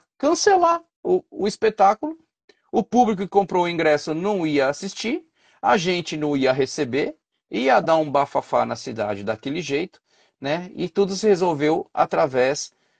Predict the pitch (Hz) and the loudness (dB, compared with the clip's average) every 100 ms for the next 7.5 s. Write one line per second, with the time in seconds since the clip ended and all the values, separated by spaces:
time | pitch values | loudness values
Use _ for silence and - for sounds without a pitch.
0 | _ - - 135 147 139 - 113 123 185 | _ -20 -6 0 2 2 0 -2 0 2
1 | 190 190 160 143 147 135 127 127 117 123 | 2 2 0 -2 -2 -2 -2 -4 -6 -10
2 | - 120 113 127 127 131 127 160 160 156 | -2 -2 0 -2 0 0 2 2 0 -2
3 | 165 131 135 147 160 143 175 - - 151 | -2 -4 -4 -6 -4 -4 -6 -6 -2 -2
4 | 170 180 123 113 110 117 131 135 139 143 | -2 -6 -4 -4 -6 -8 -10 -8 -8 -6
5 | 156 147 - 143 143 - 139 123 139 120 | -4 -4 -4 -2 -4 -4 -4 -2 -4 -4
6 | 135 131 127 123 - 110 117 160 135 139 | -2 -2 -2 -6 -2 -4 -2 -6 -6 -4
7 | 120 - 113 131 165 | -4 0 2 2 0